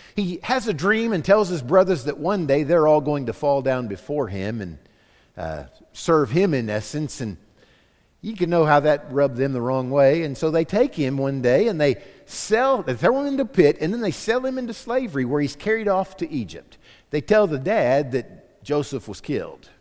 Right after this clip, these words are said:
Well, he ends up being a slave to a captain in the Egyptian guard by the name of Potiphar. Potiphar's wife was sweet on Joseph, and she was constantly trying se-,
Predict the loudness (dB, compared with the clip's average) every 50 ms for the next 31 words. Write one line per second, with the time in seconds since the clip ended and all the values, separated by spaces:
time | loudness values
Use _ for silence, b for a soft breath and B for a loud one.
0 | _ _ _ _ B B B B B B B B B -2 0 0 0 0 -4 -10
1 | -20 -20 b b b b b b b b b b _ _ _ _ _ _ _ _
2 | _ _ _ -4 -4 -4 -4 -6 -4 -4 -2 2 4 4 4 4 4 2 2 2
3 | 0 -2 -2 2 4 6 6 6 6 4 2 -2 -2 -2 -2 -2 -2 -2 -2 -2
4 | -2 -2 -2 0 -2 -2 -2 -2 -4 -4 -4 -4 -6 -4 -6 -6 -4 0 0 2
5 | 2 2 2 0 0 0 0 -2 -2 -4 -4 -8 -8 -6 -4 -4 -4 -4 -8 -12
6 | -16 -18 -18 _ _ _ _ _ _ _ _ _ _ _ _ _ _ _ _ _
7 | _ b b b b b b 0 2 2 2 0 -2 -4 -2 0 0 2 2 2
8 | 0 -2 -4 -6 -6 -6 -8 -6 -4 0 2 2 2 2 0 0 0 0 0 0
9 | -4 -6 -4 -4 -8 -8 -6 -6 -6 -6 -6 -4 -4 -2 -2 -2 -4 -8 -10 -10
10 | -8 -4 -2 -2 -2 -2 -4 -6 -10 -10 -12